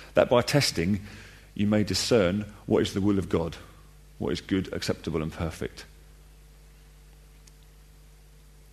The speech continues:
Does it mean that we're supposed to try a bunch of things out and then hope that one of them was God's will,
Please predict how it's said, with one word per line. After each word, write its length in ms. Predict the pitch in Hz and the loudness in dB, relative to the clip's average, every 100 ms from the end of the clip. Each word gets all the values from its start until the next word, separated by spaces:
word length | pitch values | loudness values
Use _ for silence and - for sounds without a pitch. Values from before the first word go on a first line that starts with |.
| - - - - - | -16 -16 -16 -20 0
Does 180 | 127 120 | 4 6
it 80 | 113 | 4
mean 340 | 85 80 87 92 - | 2 0 -2 -6 -8
that 100 | - | -4
we're 60 | - | -4
supposed 260 | - 95 - | -2 -2 -2
to 60 | |
try 180 | - 98 | -2 0
a 40 | |
bunch 200 | 82 80 | 0 -4
of 60 | 82 | -4
things 240 | 90 82 | -4 -2
out 300 | 80 - - - - - - - - - - - - | -4 -6 -10 -16 -20 -20 -20 -20 -20 -20 -20 -20 -6
and 160 | 98 85 | -2 2
then 360 | 85 82 87 87 - - - - - - - | 0 0 -6 -10 -18 -20 -20 -20 -20 -20 -4
hope 180 | - - | 0 0
that 280 | - - | -4 -4
one 160 | 90 92 | -2 0
of 40 | |
them 100 | 85 | 0
was 100 | 85 82 | -2 -4
God's 280 | - 82 | 0 0
will, 260 | 80 73 65 | 2 -2 -2